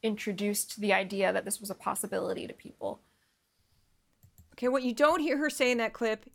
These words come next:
Speaker 2: is the word research. She interviewed some people. Dee strikes me as someone who has a conclusion first and then finds other people who agree with her.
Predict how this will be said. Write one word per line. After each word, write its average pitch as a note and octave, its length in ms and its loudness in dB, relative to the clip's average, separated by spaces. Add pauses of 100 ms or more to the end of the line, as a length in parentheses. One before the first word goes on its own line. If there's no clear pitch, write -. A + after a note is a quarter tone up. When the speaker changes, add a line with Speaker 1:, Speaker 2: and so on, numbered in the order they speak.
(220)
Speaker 2:
is G3 140 -6
the A3 80 0
word F#3+ 380 -2
research. F3 680 -6 (1080)
She A#3+ 400 -4
interviewed F#3 500 0
some D#3 200 -6
people. A2+ 520 -10 (640)
Dee D4+ 180 4
strikes D4 420 4
me C4 220 2
as G#3+ 200 0
someone A#3+ 540 0
who A#3 180 -2
has G3+ 240 -2
a G3 40 -6
conclusion C4 480 -4
first G3+ 400 -4
and G3 140 -4
then F#3+ 120 -4
finds A3+ 500 -2
other G3+ 160 -4
people F#3+ 280 -6
who F3+ 140 -6
agree D#3 220 -6
with - 140 -8
her. - 200 -12